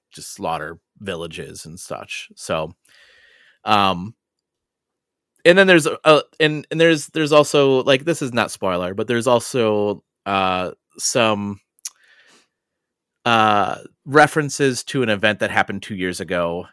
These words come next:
and, like, you have to play through it to understand what's going on, but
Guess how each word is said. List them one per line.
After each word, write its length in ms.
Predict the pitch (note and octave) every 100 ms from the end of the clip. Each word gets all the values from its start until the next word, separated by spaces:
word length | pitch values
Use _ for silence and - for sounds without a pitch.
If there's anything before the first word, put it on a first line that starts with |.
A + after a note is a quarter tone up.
| _ -
and, 720 | G2 F#2+ F#2 F2 E2+ F2 G2 - _ _ _ _ _ _ _ _ _ _ _ _ _ _ _ _ -
like, 200 | F2 F#2
you 40 | G#2+
have 80 |
to 60 | F#2+
play 280 | - G2 F2
through 220 | - F2
it 140 | D#2+
to 220 | - E2+ -
understand 400 | F2 - F2+ F2
what's 120 | D#2+
going 160 | G#2
on, 180 | A2 G#2+
but 240 | G2 F#2